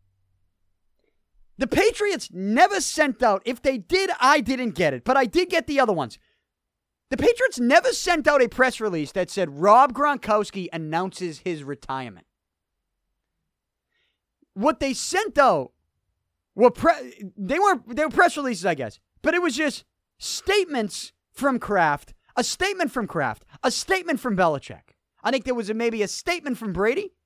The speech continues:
maybe? Statements. But never the actual press release, "Rob Gronkowski announces retire-, his retirement. Here's everything he did as a,"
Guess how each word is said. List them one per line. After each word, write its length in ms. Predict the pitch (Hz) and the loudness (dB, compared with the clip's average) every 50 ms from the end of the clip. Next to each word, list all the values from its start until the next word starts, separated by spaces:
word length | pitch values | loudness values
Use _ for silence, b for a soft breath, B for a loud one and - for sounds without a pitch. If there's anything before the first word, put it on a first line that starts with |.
| _ | _
maybe? 320 | - 277 339 392 403 381 - _ _ _ _ _ _ _ _ _ _ _ _ _ | 0 0 2 2 2 0 -2 _ _ _ _ _ _ _ _ _ _ _ _ _
Statements. 840 | - - - - 392 392 370 - 175 127 95 - - - - - - _ _ _ _ _ _ _ _ _ _ _ _ | -10 -10 -4 0 0 0 0 -2 -6 -12 -14 -14 -16 -16 -16 -16 -20 _ _ _ _ _ _ _ _ _ _ _ _
But 140 | - 277 294 | -8 -6 -2
never 240 | 302 339 440 466 508 | 0 0 2 4 2
the 160 | - - 247 | 2 2 2
actual 640 | 262 285 302 - - - 294 277 247 220 190 151 - _ _ _ | 2 2 2 2 -2 -4 -2 0 2 2 0 -2 -6 _ _ _
press 360 | - - 262 285 285 - - 233 | -4 2 4 4 4 4 0 -2
release, 460 | 240 220 202 185 170 156 - - - _ _ _ _ _ _ _ _ _ _ _ _ _ | -2 0 0 0 0 -2 -4 -10 -16 _ _ _ _ _ _ _ _ _ _ _ _ _
"Rob 440 | - 143 170 220 262 277 277 277 233 | -10 -2 0 4 6 6 6 6 6
Gronkowski 1000 | 208 240 247 240 226 - - 233 240 240 226 - - - 220 214 208 190 160 - _ _ _ _ _ _ _ | 4 4 4 4 4 2 4 4 4 4 4 0 -4 -6 -6 -4 -4 -4 -6 -8 _ _ _ _ _ _ _
announces 560 | - 214 226 247 254 254 247 254 254 247 196 220 | -4 -2 2 4 4 4 2 0 -4 -4 -2 -2
retire-, 500 | 208 - - 220 208 208 202 196 190 175 | -2 0 2 2 4 4 4 2 0 0
his 320 | 185 214 214 156 160 151 | -2 -2 -2 -2 -4 -2
retirement. 540 | 196 190 - 214 202 190 180 165 151 131 - _ _ _ | -2 -2 0 2 2 2 2 0 -2 -6 -12 _ _ _
Here's 360 | - 285 339 302 294 240 190 | -2 2 6 8 8 8 8
everything 420 | 247 247 226 226 220 202 214 208 202 | 6 4 4 2 -2 -2 -2 -2 -2
he 180 | 190 214 202 | -2 -4 -4
did 280 | 165 151 190 190 190 180 | -4 -4 -2 0 0 0
as 160 | 180 180 160 | -2 -2 -2
a," 80 | 170 143 | -4 -6